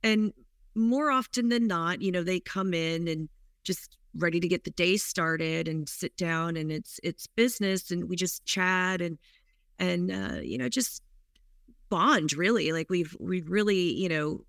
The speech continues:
closely connected at this point 'cause we're, we are right in their, their personal spaces. But sometimes they also want to take it out on us too. And we have to think through,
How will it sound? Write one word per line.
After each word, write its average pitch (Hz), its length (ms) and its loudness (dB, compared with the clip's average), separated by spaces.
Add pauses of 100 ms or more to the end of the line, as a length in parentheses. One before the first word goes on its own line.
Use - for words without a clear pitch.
closely 175 460 -2
connected 160 460 -2
at 135 120 -6
this 151 180 -2
point - 380 -8
'cause 131 200 -4
we're, 131 200 -2
we 135 140 -2
are 131 140 0
right 131 320 -2
in 139 160 -2
their, 135 280 -4 (200)
their 139 100 -2
personal - 640 -2
spaces. 170 600 -2
But 160 200 -2 (760)
sometimes 240 800 2 (460)
they 190 200 4
also 202 280 2
want 175 180 0
to 160 60 -4
take 175 280 -2
it 160 80 -4
out 180 220 0
on 202 180 -4
us 190 240 -4
too. 185 460 -2 (500)
And 175 200 0
we 175 140 2
have 165 160 -4
to 165 80 -12 (440)
think 180 240 0
through, 170 580 0